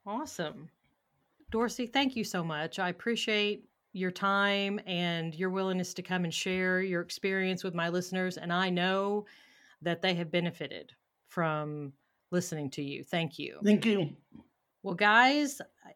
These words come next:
Speaker 1: I'm telling you what, this has been an amazing time, and listening to Dorsey is just, it's just so encouraging and just lovely to hear everything that he's been able to overcome, and gives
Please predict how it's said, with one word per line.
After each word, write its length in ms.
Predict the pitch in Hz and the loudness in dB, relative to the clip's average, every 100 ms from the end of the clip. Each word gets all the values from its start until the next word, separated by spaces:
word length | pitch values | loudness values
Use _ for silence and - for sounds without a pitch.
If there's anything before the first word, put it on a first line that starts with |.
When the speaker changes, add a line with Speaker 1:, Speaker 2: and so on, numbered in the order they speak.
| - | -4
Speaker 1:
I'm 140 | 180 180 | -2 0
telling 240 | 220 226 | 2 2
you 100 | 226 | 4
what, 220 | 190 175 | 2 0
this 220 | 180 247 247 | 0 0 0
has 180 | 214 | -2
been 340 | - 196 185 190 | 0 0 2 2
an 160 | 180 | 0
amazing 500 | 170 170 180 190 220 | 0 2 2 2 0
time, 600 | 208 175 165 160 160 160 - | 0 0 2 2 0 -2 -6
and 720 | - 170 170 165 165 165 156 - - | -6 -2 0 0 -2 -4 -6 -12 -8
listening 400 | 185 202 - 214 | -4 -4 -2 -2
to 120 | 196 | -2
Dorsey 680 | 180 185 185 - 180 180 185 - | 0 0 -2 0 0 2 0 -2
is 240 | 170 139 | -4 -4
just, 500 | - 175 170 - - - - - - - _ _ _ - | -2 0 0 -6 -14 -20 -20 -20 -20 -20 _ _ _ -4
it's 240 | 190 180 | -2 -2
just 340 | - 196 - - | -2 -2 -2 0
so 380 | 214 220 220 | 2 4 2
encouraging 1080 | 208 180 - 226 247 233 226 226 220 214 220 | 2 -2 0 2 2 2 2 4 4 2 0
and 200 | 185 180 | -2 -2
just 180 | 180 175 | -2 -2
lovely 360 | 196 196 185 190 | 0 2 0 -2
to 160 | 185 | -4
hear 280 | 147 190 180 | -2 0 0
everything 600 | 190 180 185 180 175 170 | 0 -2 -2 -2 -2 -2
that 300 | 170 160 160 | -2 -2 -2
he's 320 | - 185 180 - | -4 -4 -4 -2
been 160 | 180 | -2
able 180 | 175 160 | -2 -4
to 100 | 170 | -4
overcome, 680 | 175 156 160 190 180 175 170 | -4 -4 -4 0 2 2 0
and 100 | 165 | -2
gives 360 | 170 180 175 | 0 0 -2